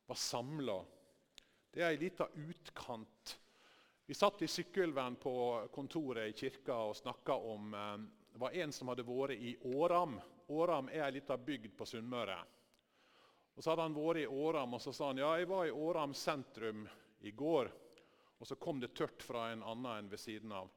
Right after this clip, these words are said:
«Ja, var du i Åram sentrum, eller var du i huset ved siden av?» Og omtrent sånn var liksom Betlehem. Det var en liten filleplass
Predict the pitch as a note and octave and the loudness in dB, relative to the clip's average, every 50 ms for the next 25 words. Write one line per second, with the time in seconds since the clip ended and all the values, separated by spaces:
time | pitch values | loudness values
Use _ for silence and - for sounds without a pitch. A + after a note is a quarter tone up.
0 | - - - - - - - _ _ - B2+ A#2 A2+ B2+ B2 B2 A#2 A#2 A#2 A#2 | -20 -20 -20 -20 -20 -20 -20 _ _ -2 -2 0 2 2 0 0 0 0 0 0
1 | A#2 - A#2+ A#2 B2+ C3+ C#3 C3 A#2+ A2 A2+ - - - E3 E3 A#2+ G#2 - - | 0 -2 -2 0 2 2 2 2 0 -2 -4 -6 -2 0 0 0 -2 -6 -10 -10
2 | - A#2 C#3 F3+ G3+ G3 G3 F#3+ F#3 G#3 G3+ G3 G#3 G#3 G#3 G3+ E3+ G#3 F#3 - | -8 -8 -6 -2 0 0 0 0 2 2 2 2 2 -2 -2 -2 -2 -2 -4 -4
3 | - - B2+ G#2+ A2+ - - B2+ B2+ A#2+ B2 B2+ G#2+ F2+ E2 D#2+ - - - - | -4 -4 -4 -4 -4 -4 -4 -4 -6 -4 -4 -4 -2 -2 -4 -4 -8 -14 -20 -20
4 | - - - - - - - - - - - - - - - - - - - - | -20 -20 -20 -20 -18 -16 -16 -16 -16 -18 -18 -18 -18 -18 -18 -18 -18 -20 -20 -20
5 | - - - - - - - - - - - - - _ _ - - - - _ | -20 -20 -20 -20 -20 -20 -20 -20 -20 -20 -20 -20 -20 _ _ -20 -20 -20 -20 _
6 | - - _ _ - _ _ _ A#2+ - C3 E3+ C#3+ - A#3 A#3 G#3 F#3 - - | -20 -20 _ _ -20 _ _ _ -14 -8 -8 -8 0 4 4 4 4 2 2 4
7 | G#3+ G#3 F#3+ F3 F3+ G3+ F#3 E3 F3+ F#3 - - D#3+ D#3 D3+ - - - D3 C#3 | 4 4 6 6 6 6 8 6 6 2 2 0 -2 -2 -4 -8 -12 -14 4 6
8 | F#3+ G3 E3 C3 - - A#2+ A2 A2+ A#2+ C3+ F3 F3+ A3+ A3 G3+ F3+ G3 F#3+ - | 8 8 8 4 0 -4 -4 -2 -2 -2 -2 0 2 2 2 2 0 -2 -4 -4
9 | F#3 E3+ - - - E3 E3 F3 F3 F3+ F3 - F#3 D#3+ C#3 C3 - - - - | -8 -8 -8 -4 -4 -4 -4 0 -2 -2 -2 2 2 2 2 2 0 -2 0 0
10 | - - - - | 0 -2 -2 -4